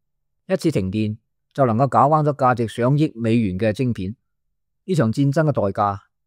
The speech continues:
正喺處透過能源管線傳到每一台你用嘅手機上邊。呢個就係點解我講決定呢場戰爭咩時候結束嘅，可能唔係戰場上嘅B五十二，而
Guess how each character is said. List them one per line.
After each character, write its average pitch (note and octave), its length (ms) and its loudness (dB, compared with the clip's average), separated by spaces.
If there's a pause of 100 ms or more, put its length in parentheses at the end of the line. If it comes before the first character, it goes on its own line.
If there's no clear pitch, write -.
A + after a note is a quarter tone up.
(500)
正 C#3+ 140 0
喺 D#3+ 80 4
處 C#3+ 120 2
透 C3 200 2
過 B2+ 140 2
能 G2 240 0
源 F#2 260 -4
管 A#2 180 -4
線 A2+ 340 -4 (400)
傳 A#2 180 -2
到 C3+ 120 4
每 B2+ 160 4
一 D#3 60 2
台 A2 200 -2
你 A2+ 120 0
用 G#2 220 0
嘅 G#2 80 -4
手 G2+ 220 -2
機 A#2+ 160 -2
上 F2 180 -10
邊。 A2 140 -12 (960)
呢 E3+ 80 -4
個 D#3 80 6
就 C#3 80 4
係 A2+ 120 2
點 B2+ 140 0
解 C#3 120 2
我 A#2 160 0
講 A2+ 300 -2 (720)
決 D3+ 120 -2
定 C3 160 2
呢 E3 60 4
場 G2+ 260 0
戰 C3 180 0
爭 D3 140 0 (120)
咩 D#3 140 0
時 G2+ 120 -6
候 E2+ 60 -8
結 G#2+ 200 -12
束 C#3 80 -6
嘅， G2+ 260 -10 (540)
可 D3 100 0
能 C#3+ 120 2
唔 G2+ 80 0
係 G#2+ 160 -2
戰 B2 220 -4
場 G2 200 -2
上 G#2+ 180 -4
嘅 A#2 80 -2
B C#3+ 240 2
五 A2 80 0
十 G#2+ 100 -6
二， F#2 60 -8
而 - 760 -16